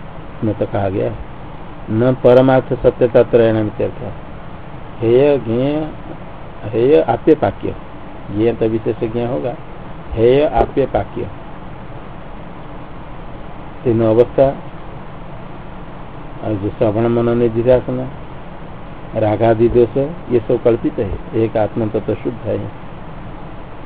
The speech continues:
हे आदि नाम रज्जु सर्पवत अविद्या कल्पितत्वात् नास्ति परमार्थत्व शंका।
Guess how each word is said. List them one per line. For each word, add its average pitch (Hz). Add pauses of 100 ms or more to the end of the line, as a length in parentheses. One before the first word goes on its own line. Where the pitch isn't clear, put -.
(240)
हे 120
आदि 110
नाम 135
रज्जु 110
सर्पवत 110
अविद्या 113
कल्पितत्वात् 120
नास्ति 113
परमार्थत्व 120
शंका। 95